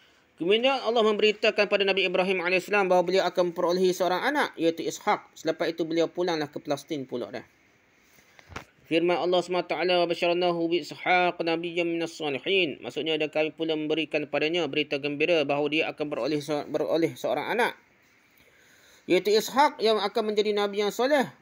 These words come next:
Surah As-Saffat ayat seratus dua belas. Firman Allah subhanahu wa taala, "Wa imra'atuhu qa'imatun fadhahikat fabasyarnaha bi Ishaq wa min wara'i Ishaq Ya'qub." Maksudnya, is-, dan isterinya ketika itu berdiri mendengar lalu ketawa kerana hilang perasaan takut.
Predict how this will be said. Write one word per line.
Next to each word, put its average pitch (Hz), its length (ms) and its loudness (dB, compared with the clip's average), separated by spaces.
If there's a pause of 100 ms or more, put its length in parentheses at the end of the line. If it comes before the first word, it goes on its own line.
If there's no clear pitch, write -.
(160)
Surah 156 240 -2
As-Saffat 175 480 -2
ayat 160 80 -2
seratus 165 240 -2
dua 175 80 2
belas. 220 240 0 (1200)
Firman 165 280 0
Allah 196 280 2
subhanahu 190 240 -4
wa 180 40 -4
taala, 220 280 0
"Wa 196 160 4
imra'atuhu 196 720 2
qa'imatun 185 720 0
fadhahikat 180 840 0
fabasyarnaha 180 920 2
bi 170 160 -2
Ishaq 190 400 -2
wa 170 160 0
min 185 200 -2
wara'i 170 520 2
Ishaq 190 480 -2
Ya'qub." 180 560 -2 (1600)
Maksudnya, 262 560 2
is-, 220 160 0
dan 220 160 2
isterinya 254 480 2
ketika 220 240 0
itu 208 240 4
berdiri 202 400 4
mendengar 190 480 2
lalu 180 240 2
ketawa 196 480 4
kerana 185 320 2
hilang 196 320 2
perasaan 170 400 -2
takut. 226 320 2